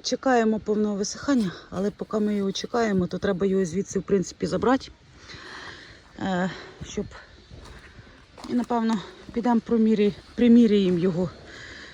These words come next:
туди під того зонтика. Поставлю туди кудись. І, і чекаємо, щоб воно висохло, щоб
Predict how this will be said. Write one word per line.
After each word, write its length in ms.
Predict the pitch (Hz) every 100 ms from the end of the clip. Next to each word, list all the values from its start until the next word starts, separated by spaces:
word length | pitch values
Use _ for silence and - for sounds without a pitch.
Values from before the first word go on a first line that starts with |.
| - -
туди 320 | 208 170 202
під 200 | - 196 -
того 280 | - 196 196
зонтика. 680 | 156 247 277 - 226 170 160 - - - - - - - - - - - - - - - - -
Поставлю 520 | 101 - 135 131 135
туди 260 | - 143 139
кудись. 420 | - 139 131 - - - - - - - - - - - - - - - -
І, 500 | 247 254 254 240 233 - - - -
і 180 | - 359
чекаємо, 420 | 311 339 339 320
щоб 180 | 277 254
воно 240 | 220 247 240
висохло, 480 | 247 - 214 185
щоб 260 | 180 160 -